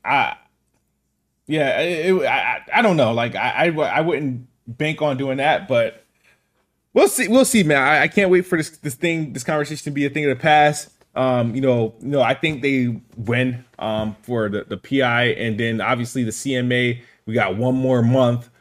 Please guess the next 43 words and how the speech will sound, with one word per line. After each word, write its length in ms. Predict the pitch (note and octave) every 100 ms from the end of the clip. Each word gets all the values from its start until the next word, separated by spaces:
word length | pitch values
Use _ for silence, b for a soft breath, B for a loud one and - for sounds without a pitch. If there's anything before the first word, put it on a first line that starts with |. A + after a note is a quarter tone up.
| _ _
for 200 | C#3+ B2
the 140 | A#2+
whole 260 | A#2+ B2 A#2
C 180 | - C3+
M 160 | B2
A 100 | B2+
thing, 220 | B2+ B2+
but 100 | A2
I 80 | A#2+
think 340 | C3 C#3+ C3 -
if 160 | A#2
they 140 | C#3+ C3+
win 220 | C3 B2
this, 200 | B2+ A#2+
they 120 | A#2
should 240 | - C#3+ G#2+
just 260 | A2 -
cl-, 140 | - G#2
I 80 | F#2+
think 160 | G#2+ A#2+
they 120 | G2+
just 200 | F2 -
close 320 | - G2+ F#2+
over, 360 | F2 F2+ F2+ E2+
and 300 | F#2 F#2 -
because 260 | G#2+ G#2+ A#2+
at 120 | A2
the 80 | A2
end 120 | A2+
of 60 | G2+
the 80 |
day, 160 | B2+ A2
C 300 | - C3 A#2
M, 180 | A2 -
the 120 | G#2
C 160 | - C3
M 100 | A2+
A 80 | A2
would 140 | G#2+
be 60 | G#2
the 80 | G2
last 400 | G#2 G#2 G2 -
obstacle, 540 | F#2+ G2 - - G2